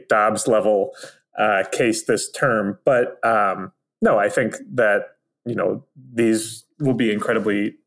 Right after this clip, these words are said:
divisive issues. It's going to continue to be the case that both, uh, the legislative and executive branch, uh, continue to punt,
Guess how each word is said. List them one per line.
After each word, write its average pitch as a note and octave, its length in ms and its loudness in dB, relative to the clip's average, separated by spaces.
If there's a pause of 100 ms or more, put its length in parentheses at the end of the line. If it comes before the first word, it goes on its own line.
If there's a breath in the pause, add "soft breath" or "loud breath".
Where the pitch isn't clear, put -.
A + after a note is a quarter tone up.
divisive G#2+ 380 -2
issues. A#2+ 380 0
It's F#2+ 120 -6
going G2 200 -2
to F2+ 40 -6
continue G2+ 360 -6
to F#2+ 80 -6
be G2+ 120 -2
the - 100 -8
case G2+ 360 -4
that G2 220 0 (760 loud breath)
both, A#2 320 0 (160)
uh, G#2+ 580 0
the G#2 320 0
legislative A2+ 520 0
and G#2 120 -2
executive A#2+ 460 -2
branch, A2 540 -2 (100)
uh, F#2 340 0
continue C#3 440 0
to - 120 -12
punt, - 440 -4